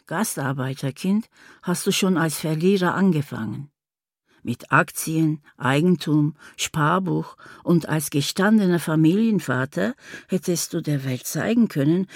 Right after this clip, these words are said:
dass du nicht klein zu kriegen bist. Und was machst du?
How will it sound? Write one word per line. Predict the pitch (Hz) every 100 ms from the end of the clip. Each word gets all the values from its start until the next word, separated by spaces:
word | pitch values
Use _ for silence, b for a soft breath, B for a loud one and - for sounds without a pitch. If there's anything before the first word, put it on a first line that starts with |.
| B B
dass | 156 151 -
du | 151
nicht | 170 226 -
klein | - 269 381 415
zu | -
kriegen | - 165 147 143 135
bist. | 120 120 - - - _ _ _ _ _ _ _ _ _
Und | - 175 190
was | 208 233
machst | 233 233 -
du? | 214 247